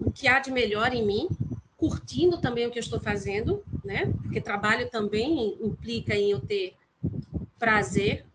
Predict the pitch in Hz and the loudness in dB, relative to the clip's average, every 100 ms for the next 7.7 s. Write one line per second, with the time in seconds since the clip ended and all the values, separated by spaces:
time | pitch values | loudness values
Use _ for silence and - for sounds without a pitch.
0 | - - - 185 302 - 220 - - - | -6 -2 0 0 -4 -4 -10 -8 -10 -6
1 | 208 262 - - - - 320 453 480 359 | -6 -6 -8 -14 -4 -2 4 4 6 6
2 | 285 - - _ - - 220 254 - - | 4 -2 -10 _ -10 -4 -2 -2 -4 -10
3 | - - - 175 - - 226 285 359 254 | -8 -6 -6 -6 -6 -6 -4 -2 -2 0
4 | 233 214 214 254 262 220 - 226 220 214 | 2 2 2 0 -2 -4 0 2 2 2
5 | 208 214 214 202 208 208 202 208 202 202 | -2 -2 0 0 -2 -4 -2 0 0 0
6 | 180 165 - _ 220 240 240 277 240 202 | -6 -8 -12 _ -10 -6 -2 0 0 -2
7 | - 202 262 220 - - | -14 -10 -4 -4 -4 -8